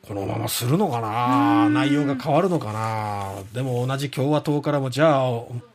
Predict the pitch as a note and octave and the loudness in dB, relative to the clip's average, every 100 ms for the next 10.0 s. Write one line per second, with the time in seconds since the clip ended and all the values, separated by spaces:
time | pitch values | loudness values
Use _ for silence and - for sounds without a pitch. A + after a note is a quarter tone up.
0 | _ _ - C3 A#2+ E3 C#3 D3+ D#3 A#2+ | _ _ -6 -4 0 2 2 2 2 0
1 | A2 D3 D#3 D3+ D#3 D3+ C#3 A#2+ A2 C#3+ | 0 4 4 4 2 0 -2 -2 -4 -4
2 | B2 - C#3 C3 - - D3 C3 - - | -4 -4 -4 -4 -6 -10 -8 -8 -10 -8
3 | B2+ - - G#2 A2 C3 D#3+ A#2 C#3 G3 | -8 -8 -10 -10 -4 -2 0 0 4 4
4 | C#3 A2 G2+ G#2 G2 D#3 - - - - | 2 -2 -4 -4 0 -2 -2 -10 -10 -10
5 | - - - D#3 D#3 D3+ B2+ C3 B2 A#2+ | -10 -12 -6 0 2 2 0 -2 -2 -2
6 | - G#2 - A2+ G#2 G2+ - G#2+ G#2 A#2+ | -4 -12 -8 -4 -2 -4 -6 -6 -4 -6
7 | - - - - - _ - A#2 G#2+ A2 | -6 -16 -20 -20 -20 _ -8 -6 -4 -6
8 | G2 - A2 D#3 F#3 E3+ - B2+ A2 - | -4 -4 0 2 2 2 0 -2 -2 -4
9 | - - A2 G2+ G2+ G2+ F#2 - C3+ | -14 -14 -12 -10 -10 -10 -12 -6 -6